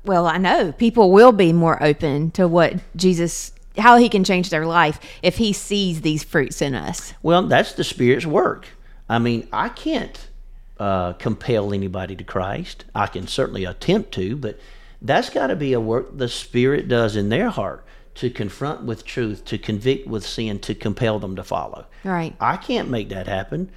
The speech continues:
Speaker 2: I think about that every week at the close of a message. I can't make anybody here make a decision to follow Jesus. What I can do is express what I've shared.
Speaker 1: Yeah.
Speaker 2: But it's the work of the Spirit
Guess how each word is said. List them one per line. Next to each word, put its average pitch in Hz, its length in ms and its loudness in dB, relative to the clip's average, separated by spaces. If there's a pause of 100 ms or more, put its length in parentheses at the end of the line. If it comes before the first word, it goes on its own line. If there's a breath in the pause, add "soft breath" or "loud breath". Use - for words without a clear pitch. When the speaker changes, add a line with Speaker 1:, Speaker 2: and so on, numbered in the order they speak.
(300 soft breath)
Speaker 2:
I 135 120 0
think 170 260 -4
about 120 320 -2
that 110 140 -2
every 147 320 0
week 180 300 -2
at 117 100 -2
the - 80 -6
close 131 320 -2
of 143 120 -4
a 151 60 -2
message. - 460 -8 (400 soft breath)
I 170 160 -2
can't 214 380 -6
make 127 280 -4
anybody 160 520 -4
here 123 340 -2
make 113 220 -2
a - 40 -2
decision 110 420 -4
to 95 80 -10
follow 98 280 -8
Jesus. 107 440 -14 (340 soft breath)
What 120 160 2
I 107 100 2
can 196 380 -2
do 127 200 0
is 101 140 -6
express - 640 -2
what 127 160 0
I've 101 160 -2
shared. - 500 -2 (140)
Speaker 1:
Yeah. 175 260 -2
Speaker 2:
But 131 160 -2
it's 127 140 -4
the 123 120 -2
work 147 280 0
of 117 80 0
the 110 80 -2
Spirit - 580 -4